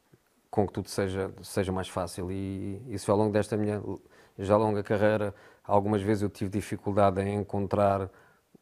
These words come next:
um, um monstro do balneário que pudesse ser um, um, um grande capitão. Naquela equipa não havia um monstro, haviam muitos monstros,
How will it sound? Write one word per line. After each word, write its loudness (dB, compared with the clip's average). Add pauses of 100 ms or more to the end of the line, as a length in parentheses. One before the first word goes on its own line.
(220)
um, -2 (140)
um 8
monstro 4
do -8
balneário -2
que -8
pudesse -4
ser -2
um, -4
um, -6
um -4
grande -2
capitão. -4 (880)
Naquela -2
equipa -4
não -4
havia -4
um -2
monstro, -4
haviam -4
muitos 0
monstros, -14